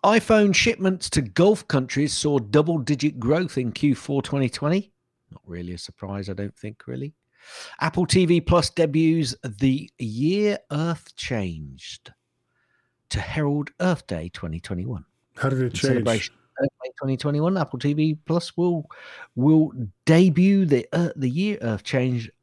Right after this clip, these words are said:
Speaker 1: along with the new seasons of Tiny World and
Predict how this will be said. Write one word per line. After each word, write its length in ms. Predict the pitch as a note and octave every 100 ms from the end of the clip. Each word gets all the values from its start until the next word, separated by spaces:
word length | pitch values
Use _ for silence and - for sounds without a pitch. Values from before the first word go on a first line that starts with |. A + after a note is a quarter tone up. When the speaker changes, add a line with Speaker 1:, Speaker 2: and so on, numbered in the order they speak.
| _
Speaker 1:
along 540 | B2 B2+ C#3+ E3 G3+ F3
with 160 | A#2+
the 100 | A2
new 320 | A2+ C3 F3 F3
seasons 640 | - C3+ A2 G2+ G#2 G#2 -
of 220 | F#2+ -
Tiny 440 | - A#2 A2+ A#2+ A#2+
World 500 | F#2+ D#2+ D2+ D#2 - _ - - -
and 260 | A#2+ G2